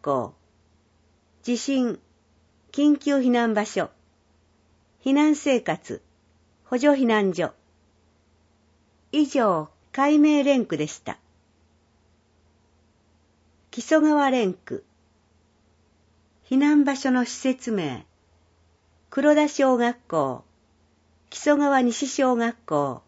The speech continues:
木曽川東小学校。木曽川中学校。災害の種類。地震、大雨や洪水。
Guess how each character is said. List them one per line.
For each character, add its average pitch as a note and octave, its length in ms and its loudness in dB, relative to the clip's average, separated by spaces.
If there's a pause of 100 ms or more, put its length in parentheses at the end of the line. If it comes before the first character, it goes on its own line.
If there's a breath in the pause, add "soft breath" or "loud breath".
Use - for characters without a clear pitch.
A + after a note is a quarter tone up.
(760)
木 - 80 -18
曽 D4 180 0
川 C#4+ 240 2
東 C4 340 -2
小 B3 340 -2
学 A3 300 -2
校。 C#3 380 -6 (960)
木 - 100 -18
曽 D4+ 160 2
川 D4 280 2
中 C4 300 0
学 A#3+ 200 -2 (100)
校。 C#3 400 -6 (1500)
災 C#4+ 340 -2
害 C#4 220 -2
の B3+ 120 0
種 A#3+ 240 -4
類。 D3+ 260 -6 (880)
地 A3 140 -4
震、 B3+ 480 -2 (480)
大 D4 240 4
雨 C#4+ 200 2
や F3+ 160 2
洪 G3 280 0
水。 F3 340 -4